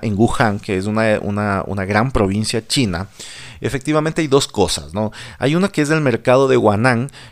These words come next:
que está a treinta kilómetros, de treinta a cuarenta kilómetros del centro de Wuhan, donde evidentemente, eh,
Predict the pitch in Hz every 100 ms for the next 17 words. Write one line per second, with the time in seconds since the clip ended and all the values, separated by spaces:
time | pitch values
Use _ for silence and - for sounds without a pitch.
0 | - 101 - 123 123 - 117 - 151 160
1 | 175 - 117 131 104 98 95 101 123 131
2 | 139 120 117 123 - 101 104 113 113 104
3 | 107 92 87 110 107 107 110 127 - 202
4 | 190 - _ - - - - 123 139 190
5 | 190 147 - 110 107 120 127 135 127 135
6 | 143 - 104 98 95 92 90 90